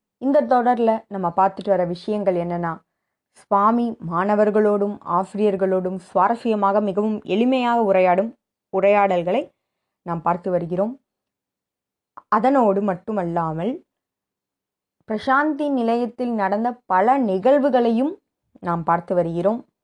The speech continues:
அதில் ஒரு நிகழ்வுதான் சென்ற வாரம் நாம் பார்த்த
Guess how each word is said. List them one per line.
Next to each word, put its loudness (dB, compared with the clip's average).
அதில் 2
ஒரு 2
நிகழ்வுதான் 0
சென்ற 0
வாரம் 2
நாம் -4
பார்த்த -2